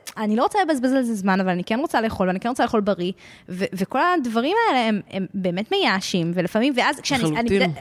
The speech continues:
Speaker 1: הכי מייאש זה שאת נזכרת להזמין בשעה שתים עשרה, ואז זה מגיע לך ב-, בשתיים,
Speaker 2: Mhm.
Speaker 1: את כבר נשארת רעבה, וזה כאילו, זה כזה גלגל שהוא
Speaker 2: וכל הדברים האלה נכנסו למיקרוקופי בנקודות שונות. עכשיו,
Speaker 1: יפה.
Speaker 2: יש כאן ממש דוגמה מעולה להבדל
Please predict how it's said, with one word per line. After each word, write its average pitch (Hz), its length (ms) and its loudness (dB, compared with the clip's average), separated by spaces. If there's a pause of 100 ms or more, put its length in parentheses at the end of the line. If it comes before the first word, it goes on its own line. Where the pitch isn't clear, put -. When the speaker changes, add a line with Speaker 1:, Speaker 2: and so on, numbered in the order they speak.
(240)
Speaker 1:
הכי - 180 -4
מייאש 233 300 2
זה 190 120 -4
שאת 175 200 -6
נזכרת 240 300 -2
להזמין 202 260 0
בשעה 180 240 -4
שתים - 180 -10
עשרה, - 160 -8
ואז 185 80 -2
זה 247 60 0
מגיע 240 180 6
לך 214 80 0
ב-, 196 100 -2 (140)
בשתיים, 202 300 4
Speaker 2:
Mhm. - 20 2
Speaker 1:
את 214 60 -2
כבר 240 100 -4
נשארת 320 240 0
רעבה, 302 400 2
וזה 208 240 -8
כאילו, 269 260 0 (420)
זה 214 160 -4
כזה 240 240 -2
גלגל 233 440 0
שהוא 349 440 2 (160)
Speaker 2:
וכל 240 400 -2
הדברים 208 420 2
האלה 240 160 2
נכנסו 175 300 0
למיקרוקופי 226 440 2
בנקודות 190 640 -2
שונות. 208 340 0
עכשיו, 180 240 0
Speaker 1:
יפה. 202 180 -6
Speaker 2:
יש 208 240 0
כאן 320 180 0
ממש 220 480 2 (460)
דוגמה 180 400 2
מעולה 180 460 4 (600)
להבדל 175 600 2